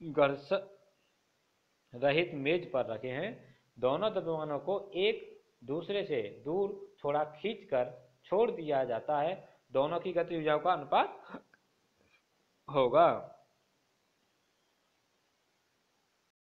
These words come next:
तो इसमें देखिए, इन्होंने कहा है गति ऊर्जाओं का अनुपात पूछ रहा है, तो मान लीजिए हम इसमें के बराबर जो होता है फॉर्मूला आपका संवेग के रूप में ले रहे हैं।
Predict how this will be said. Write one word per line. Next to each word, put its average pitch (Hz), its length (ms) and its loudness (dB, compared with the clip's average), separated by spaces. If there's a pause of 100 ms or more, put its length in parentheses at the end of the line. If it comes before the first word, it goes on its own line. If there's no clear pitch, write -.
(960)
तो 160 80 -12
इसमें 175 340 -6
देखिए, 170 380 -8
इन्होंने 156 360 -10
कहा 135 320 -6
है 147 120 -6
गति 139 300 -6
ऊर्जाओं 127 220 -8
का 135 60 -6
अनुपात 123 360 -8
पूछ 117 200 -16
रहा 101 180 -8
है, 131 320 -12 (300)
तो 123 80 -14
मान 120 220 -8
लीजिए 123 220 -10
हम 131 160 -12
इसमें 127 400 -16 (480)
के 131 320 -6 (1000)
बराबर 107 580 -10
जो 120 160 -14
होता 110 220 -10
है 107 60 -6
फॉर्मूला 101 440 -14
आपका 120 600 -10 (720)
संवेग 139 480 -6
के 139 60 -8
रूप 120 120 -12
में 107 140 -16
ले 101 140 -12
रहे 98 160 -14
हैं। 170 300 -18